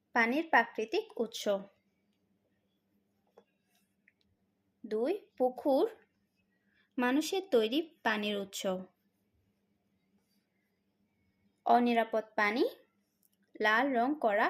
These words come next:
নলকূপের পানি। লবণাক্ত পানি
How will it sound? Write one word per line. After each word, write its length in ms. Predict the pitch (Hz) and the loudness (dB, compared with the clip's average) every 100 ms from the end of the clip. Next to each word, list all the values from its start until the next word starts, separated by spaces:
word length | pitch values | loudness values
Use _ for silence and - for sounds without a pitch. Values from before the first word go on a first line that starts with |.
| - | -2
নলকূপের 560 | 262 208 202 196 233 339 | -4 -4 -6 -8 -4 -4
পানি। 260 | 247 196 190 190 _ _ _ _ _ _ _ _ _ _ _ _ _ _ _ _ _ _ _ _ _ _ _ | -4 -6 -6 -10 _ _ _ _ _ _ _ _ _ _ _ _ _ _ _ _ _ _ _ _ _ _ _
লবণাক্ত 540 | 233 233 240 254 311 - | 4 6 6 -2 -6 -8
পানি 360 | 370 294 233 | -4 -2 0